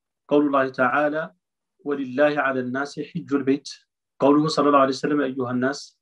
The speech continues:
إن الله كتب عليكم الحج فحجوا". حجوا صيغة أمر، والأمر يقتضي الوجوب. كون الأمر يقتضي الوجوب هذه قاعدة أصولية، كون النهي يقتضي التحريم قاعدة أصولية، وهكذا.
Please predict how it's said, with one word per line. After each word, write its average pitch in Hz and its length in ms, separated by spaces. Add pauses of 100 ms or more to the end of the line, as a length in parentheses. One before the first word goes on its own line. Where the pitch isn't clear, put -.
إن 123 80
الله 131 280
كتب 135 320
عليكم 127 440
الحج 135 440 (420)
فحجوا". 123 500 (240)
حجوا 131 380
صيغة 170 560
أمر، 135 220 (560)
والأمر 143 420
يقتضي 156 320
الوجوب. 127 340 (600)
كون 196 180
الأمر 214 220
يقتضي 180 340
الوجوب 165 320
هذه 214 120
قاعدة 196 560 (180)
أصولية، 156 500 (260)
كون 180 200
النهي 190 220
يقتضي 160 320
التحريم 170 520 (140)
قاعدة 160 560 (300)
أصولية، 156 540 (460)
وهكذا. 165 520